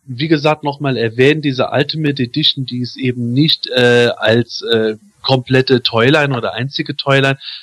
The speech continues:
von Super Seven geplant, sondern was wir halt leider nicht sehen konnten, sind weitere Figuren. Super Seven möchte nämlich sowohl die Moto Classics als auch die Filmation-Figuren, W D acht neuen Figuren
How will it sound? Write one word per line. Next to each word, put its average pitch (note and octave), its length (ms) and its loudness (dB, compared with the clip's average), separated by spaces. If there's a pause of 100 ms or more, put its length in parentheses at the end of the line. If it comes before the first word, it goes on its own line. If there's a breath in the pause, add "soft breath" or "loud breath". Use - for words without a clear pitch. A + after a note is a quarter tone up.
von C#3+ 180 -2
Super C#3 300 -2
Seven C3+ 340 -4
geplant, C3 460 -2
sondern C3 480 2 (420 loud breath)
was C#3+ 240 0
wir C#3 100 2
halt B2+ 120 0
leider B2+ 360 2
nicht D3 340 -4
sehen F3+ 340 -2
konnten, D#3+ 320 -6 (160)
sind C#3 400 -4
weitere C#3 520 0
Figuren. A2 800 -12
Super C3+ 320 -8
Seven D3 380 -4
möchte D3+ 380 0
nämlich C#3 400 0
sowohl B2+ 320 -2
die D#3+ 160 0
Moto C3+ 440 -4
Classics - 640 -4
als C3 200 2
auch D3 140 -2
die B2+ 140 -6
Filmation-Figuren, D3 1400 0 (220 loud breath)
W D3+ 120 4
D D3+ 200 2
acht - 340 -2
neuen C#3+ 500 2
Figuren A2+ 800 -8